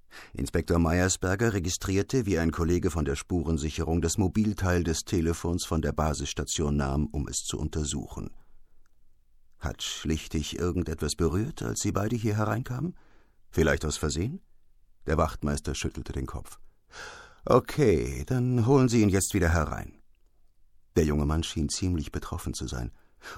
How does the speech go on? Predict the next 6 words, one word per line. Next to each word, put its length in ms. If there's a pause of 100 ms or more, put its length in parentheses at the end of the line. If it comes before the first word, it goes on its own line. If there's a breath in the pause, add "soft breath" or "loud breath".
Unentwegt 720
starrte 400
er 220
auf 100
den 180
Sessel, 380